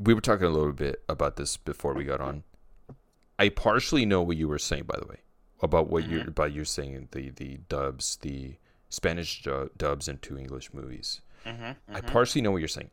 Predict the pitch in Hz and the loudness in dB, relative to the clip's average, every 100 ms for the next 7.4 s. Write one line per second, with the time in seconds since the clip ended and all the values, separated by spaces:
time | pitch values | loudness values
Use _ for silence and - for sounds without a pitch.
0 | - 98 139 - 104 - 90 80 73 71 | 0 4 4 4 -2 0 -2 -2 -4 -4
1 | - 90 82 69 71 95 120 151 - - | 2 2 2 -6 -6 -4 -2 -4 -6 -20
2 | - 95 90 73 87 85 82 76 - 71 | -4 0 0 0 0 0 -2 -4 -6 -6
3 | 69 69 87 76 - - 82 90 82 - | -6 -6 -6 -4 -2 -2 -2 -2 -4 -4
4 | 78 71 69 67 - - - 85 - 92 | -2 -2 -4 -8 -14 -10 -4 -2 0 -2
5 | 98 101 - 78 78 95 120 139 - 170 | -2 -4 -10 -6 -2 0 0 -2 -4 -6
6 | - _ - - - 90 76 67 76 101 | -8 _ -10 -4 -2 -2 -4 -6 -6 -4
7 | 110 - 71 - | -6 -4 -6 -6